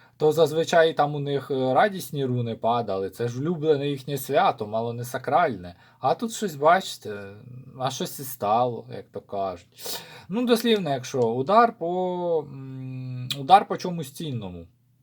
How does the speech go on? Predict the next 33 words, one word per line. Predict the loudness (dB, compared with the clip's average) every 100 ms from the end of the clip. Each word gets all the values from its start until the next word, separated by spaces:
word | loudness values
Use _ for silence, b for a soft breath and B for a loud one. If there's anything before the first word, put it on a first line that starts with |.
| _ _ _ _ _ _ -10
Удар | 2 4 4
по | 0
чомусь | -4 -4 -4 -8
цінному. | -8 -6 -6 -10 -14 -18 _ _ _ _ -20 B B B
Ну, | 4 6 4
добре, | 4 4 4 0
тут | 0
треба | 2 4 6
оговоритись, | 6 6 2 0 -4 -2
не | 0
рахуйте, | 2 0 -2 -2
що | -4
це | -6
прям | -4 -2
дев'ятого | 0 2 2 2 0
травня | 4 4 2 -6
буде, | -6 -6 -6
плюс-мінус | -4 -4 -4 -6 -6 -4 -4
день. | -2 -4 -4 -10 _
Зазвичай | -10 -6 -6 -2 -2
десь | -2 -6 -8
так. | -10 -10 _ _
Хоча | 2 2
може | 4 0 0
і |
чітко | -2 -4 -2
дев'ятого | 0 0 -2 -4
програтись, | -4 -2 -2 -2 -4
тут | -10 -8
прям | -6 -4
так | -2
гарно | -2 -2 -6
показали. | -8 -6 -8 -6 -8